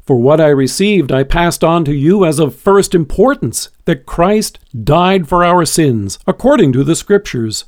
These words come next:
that he was buried, and that he was raised on the third day, according to the Scriptures." Paul doesn't soft pedal this fact or look the other way. Jesus came to defeat sin and death by dying.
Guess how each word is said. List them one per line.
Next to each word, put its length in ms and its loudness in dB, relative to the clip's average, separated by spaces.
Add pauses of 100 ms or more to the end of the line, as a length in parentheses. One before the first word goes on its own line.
that 100 0
he 100 2
was 180 2
buried, 600 0
and 100 -10
that 100 -10
he 140 0
was 180 -2
raised 400 2
on 140 2
the 100 -2
third 360 -2
day, 240 0
according 560 -2
to 100 2
the 100 -2
Scriptures." 680 -6 (580)
Paul 200 0
doesn't 260 2
soft 400 -2
pedal 280 -2
this 220 -2
fact 400 -4
or 180 -2
look 280 -2
the 120 0
other 200 2
way. 340 -2 (400)
Jesus 400 2
came 300 0
to 100 -2
defeat 480 -2
sin 220 -2
and 120 0
death 360 0 (100)
by 160 -6
dying. 560 -4